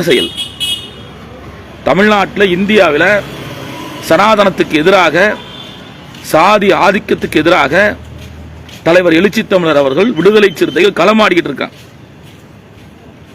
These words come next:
இன்றைக்கும் சாதியவாதிகளை, மதவாதிகளை நேரடியா களத்துல சந்திச்சுக்கிட்டு இருக்கோம். ஆனால் போற போக்குல ஒரு தலைவரை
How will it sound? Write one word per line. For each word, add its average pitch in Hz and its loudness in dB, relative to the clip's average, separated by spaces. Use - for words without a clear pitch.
இன்றைக்கும் 220 2
சாதியவாதிகளை, 175 0
மதவாதிகளை 202 4
நேரடியா 214 2
களத்துல 202 2
சந்திச்சுக்கிட்டு 170 0
இருக்கோம். - -10
ஆனால் 151 -2
போற 202 4
போக்குல 175 2
ஒரு 117 0
தலைவரை 147 2